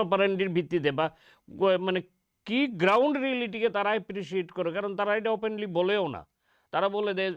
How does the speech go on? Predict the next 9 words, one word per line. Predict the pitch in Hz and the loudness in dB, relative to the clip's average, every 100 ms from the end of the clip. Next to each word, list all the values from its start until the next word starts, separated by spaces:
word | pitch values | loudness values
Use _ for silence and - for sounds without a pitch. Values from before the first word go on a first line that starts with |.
| 151 | -6
এত | 160 180 156 | -4 -4 -2
ফেজ, | 147 147 110 - - | -4 -4 -6 -14 -14
এত, | - 160 - | -10 -10 -6
এত | 165 170 | -6 -4
এমুক | 165 170 165 | -4 -4 -2
এমুক | 160 165 151 | -4 -4 -6
স্টেটে | - 156 147 | -8 -4 -4
এই | 139 139 135 123 | -2 -2 -4 -4
হবে। | 101 80 | -6 -10